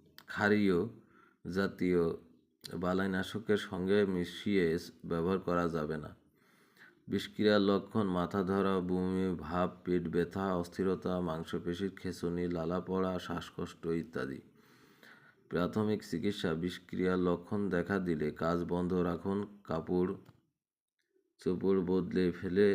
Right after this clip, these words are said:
সাবান ও পানি দিয়ে শরীর ভালোভাবে ধুয়ে ফেলুন। ভুলবশত ছত্রাক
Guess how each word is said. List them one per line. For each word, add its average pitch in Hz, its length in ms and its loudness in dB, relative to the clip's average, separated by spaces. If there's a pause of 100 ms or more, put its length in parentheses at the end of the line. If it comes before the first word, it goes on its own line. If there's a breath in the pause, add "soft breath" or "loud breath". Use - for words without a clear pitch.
(120)
সাবান 87 440 -2
ও 92 80 0
পানি 87 360 -2
দিয়ে 87 360 2
শরীর 87 420 0
ভালোভাবে 87 480 0
ধুয়ে 85 280 0
ফেলুন। 92 340 0 (180)
ভুলবশত 87 640 0 (1080 soft breath)
ছত্রাক 92 560 0